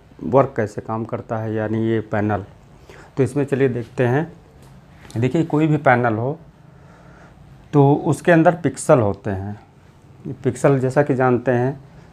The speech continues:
हम यहीं से स्टार्ट करेंगे। ग-, ग्लास एरिया के अंदर आप जाएंगे तो वहाँ पे पिक्सल होते हैं, और एक पिक्सल जो होता है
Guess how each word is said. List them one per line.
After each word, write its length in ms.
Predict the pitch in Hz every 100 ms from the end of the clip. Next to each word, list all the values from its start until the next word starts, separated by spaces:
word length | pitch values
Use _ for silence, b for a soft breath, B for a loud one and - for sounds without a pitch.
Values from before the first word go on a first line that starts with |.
| - -
हम 160 | 127
यहीं 120 | 127
से 340 | 143 147 143 135
स्टार्ट 280 | - 120 107
करेंगे। 380 | 107 113 139
ग-, 500 | 160 127 127 120 123
ग्लास 300 | 113 120 123 120
एरिया 300 | 117 127 131
के 180 | 127 120
अंदर 300 | 110 113 131
आप 140 | 120
जाएंगे 280 | 110 107 110
तो 120 | 123
वहाँ 120 | 127 127
पे 100 | 131
पिक्सल 340 | 113 - 113
होते 260 | 107 104 113
हैं, 60 |
और 200 | 113 120 - 131
एक 220 | 143 -
पिक्सल 400 | 135 - - 156
जो 120 | 135 110
होता 320 | 107 - 104
है 200 | 117